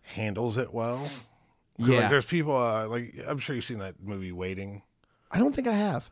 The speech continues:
Speaker 1: Okay, it's, uh, Ryan Reynolds and, uh, Justin
Speaker 2: Oh, dude.
Speaker 1: Long and
Speaker 2: Yeah. Oh, yeah, yeah,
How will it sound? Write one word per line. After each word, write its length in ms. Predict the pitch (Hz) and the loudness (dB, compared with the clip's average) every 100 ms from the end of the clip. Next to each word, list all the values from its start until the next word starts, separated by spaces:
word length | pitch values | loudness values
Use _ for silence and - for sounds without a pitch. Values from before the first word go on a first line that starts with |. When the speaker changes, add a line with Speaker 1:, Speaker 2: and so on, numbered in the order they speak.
| - | -10
Speaker 1:
Okay, 180 | 110 92 | -6 -6
it's, 200 | 90 107 | -6 -6
uh, 180 | 123 110 | -4 -2
Ryan 340 | 120 113 113 | -2 -2 -2
Reynolds 440 | 107 104 104 98 101 | -2 -2 -4 -6 -8
and, 240 | 98 95 | -8 -8
uh, 260 | 90 90 87 | -8 -8 -4
Justin 140 | 104 | 8
Speaker 2:
Oh, 140 | 180 151 | 10 10
dude. 240 | 131 120 | 8 4
Speaker 1:
Long 120 | 90 | 4
and 100 | 87 - - _ _ | -10 -18 -20 _ _
Speaker 2:
Yeah. 180 | 135 185 | 6 10
Oh, 320 | 220 233 233 175 | 12 12 12 10
yeah, 200 | 143 147 | 6 6
yeah, 340 | 123 117 | 4 0